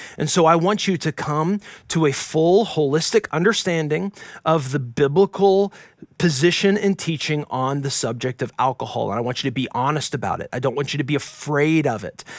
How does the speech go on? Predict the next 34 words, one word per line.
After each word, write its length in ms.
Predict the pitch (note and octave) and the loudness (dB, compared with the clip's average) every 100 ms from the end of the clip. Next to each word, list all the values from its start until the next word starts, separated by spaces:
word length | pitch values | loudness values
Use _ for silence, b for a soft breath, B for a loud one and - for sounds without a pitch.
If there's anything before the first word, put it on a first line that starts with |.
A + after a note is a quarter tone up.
| B | B
I 80 | C3+ | -2
don't 100 | C#3+ | 0
want 140 | D3 | -2
you 60 | D3 | -2
to 60 | |
be 200 | D3 D#3+ - | -4 -6 -6
angry 600 | C#3+ D#3+ F#3+ F3+ D#3 C#3 | -2 2 2 2 0 0
at 140 | A2 G2+ | -2 -4
it 100 | G2 | -6
or 100 | F#2+ | -6
upset 480 | - - D3 E3+ | -4 -2 0 0
with 240 | D3 C3 - | -2 -6 -6
it. 60 | - | -6
I 100 | C3 | -6
just, 220 | C#3+ - B B | -6 -8 B B
I 40 | - | -2
want 220 | E3 F3 | -2 0
you 60 | G3+ | -2
to 280 | G3+ F#3+ | 4 2
think 560 | - - - E3+ F#3 - | 2 -10 -4 0 0 -2
well 400 | C#3 C#3+ D#3 D#3+ - | -2 0 2 0 -2
about 380 | A#2 F#2+ F#2 | -4 -4 -4
it. 160 | F#2+ - | -8 -6
And 180 | D#3+ D#3 | -2 4
then, 440 | F3 B3+ F#3 G3+ - B B B | 6 6 4 0 -6 B B B
and 140 | - D3+ | -2 4
then 400 | G#3 G3 E3+ F#3+ B B - | 4 4 0 -4 B B 2
I 100 | E3 | 4
want 360 | E3 F3+ - - | 4 0 -2 0
us 240 | E3 E3 - | 0 0 -2
all 320 | D3 C#3+ D3+ | 0 2 0
to 180 | - D3+ | 0 0
respond 880 | D3+ E3 - - G3 F#3 F#3+ F#3 D3 | 2 2 0 0 2 4 4 2 0
well 460 | C3 E2+ A1+ - | -2 -2 -6 -14